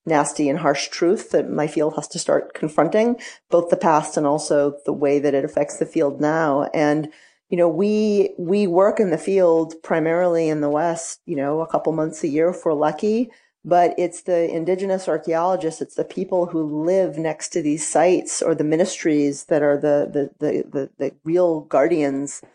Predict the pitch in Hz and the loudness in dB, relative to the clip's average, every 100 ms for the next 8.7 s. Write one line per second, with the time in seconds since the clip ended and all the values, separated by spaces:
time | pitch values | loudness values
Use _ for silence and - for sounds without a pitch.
0 | _ _ 175 - 151 - 180 208 165 131 | _ _ -4 -2 -4 0 0 0 0 -2
1 | 82 - - _ _ - - 170 165 160 | -4 -8 -16 _ _ -8 0 2 2 0
2 | 165 156 - 175 196 185 180 - 175 190 | -2 -4 -6 -4 -4 -2 -4 -4 -4 -4
3 | - 190 180 190 180 170 165 165 156 147 | 0 2 4 4 2 2 2 4 2 -2
4 | - - 180 - 202 190 185 175 175 170 | -10 -6 -4 -4 -6 -2 0 2 2 0
5 | 156 165 170 165 160 165 165 165 156 156 | 0 2 0 0 -2 -2 -2 -2 -2 0
6 | 165 180 - - 156 151 147 143 - - | 0 0 -2 -2 0 0 0 -4 -6 -2
7 | 190 175 - - 165 151 - 180 170 151 | 0 0 -4 -12 -6 -6 -4 -4 -4 -4
8 | 139 - 185 170 156 143 | -4 -2 -2 0 -2 -2